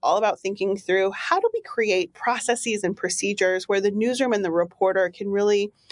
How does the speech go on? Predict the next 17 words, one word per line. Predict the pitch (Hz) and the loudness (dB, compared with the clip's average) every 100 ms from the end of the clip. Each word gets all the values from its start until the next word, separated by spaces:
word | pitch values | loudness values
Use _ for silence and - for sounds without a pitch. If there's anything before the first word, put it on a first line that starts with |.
| - _ | -14 _
work | 359 403 | -2 0
together | - 185 131 156 214 220 | -6 0 0 2 2 0
to | 226 | -6
find | - - 214 240 247 | -6 0 0 0 -2
security | - 180 - 170 180 190 202 208 | -4 -4 2 2 2 0 -2 -4
in | 196 214 208 | -2 0 0
solidarity. | - 170 175 185 160 160 156 - - - - - - | 0 0 2 0 0 0 -4 -6 -8 -12 -16 -14 -4
And | - 202 | -2 0
so | 233 | 0
towards | 208 269 226 226 | 0 0 -2 2
the, | 202 190 180 | 4 4 2
the | 220 | 0
latter | 262 269 254 | 2 2 0
half | 196 196 | -4 -2
of | |
the | 190 | -4
book, | 190 233 196 | 2 2 2